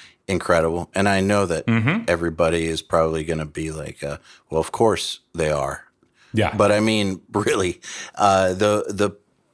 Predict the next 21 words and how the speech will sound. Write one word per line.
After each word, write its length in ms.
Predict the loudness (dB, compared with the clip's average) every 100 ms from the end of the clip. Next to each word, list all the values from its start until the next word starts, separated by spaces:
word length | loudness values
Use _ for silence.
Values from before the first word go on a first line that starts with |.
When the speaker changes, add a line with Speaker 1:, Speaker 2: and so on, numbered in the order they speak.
| _
Speaker 1:
the 180 | -4 -4
pop 380 | 0 2 2 0
stuff 380 | 0 0 0 0
has 300 | 0 0 -6 2
always 840 | 4 4 2 -2 -4 -6 -8 -10 _ _ -20 _ _
blown 560 | -14 0 2 4 2 0
me 260 | -2 -2 -4
away 500 | -4 -2 -2 -2 -2
by 560 | -2 -2 -4 -8 -10 -14 _ _ -4
how 160 | -2
sophisticated 920 | 0 -2 -4 -2 -2 0 -2 0 -2 -2
it 160 | -4
is 240 | -4 -6 -4
too. 320 | -2 -2 -2 -12 -20 -10
And 400 | -2 0 2 0 0 2
I 100 | 2
think 300 | 2 0 0
in 180 | 0
lots 300 | 2 2 2
of 80 | 0
ways, 520 | 2 2 0 -2 -4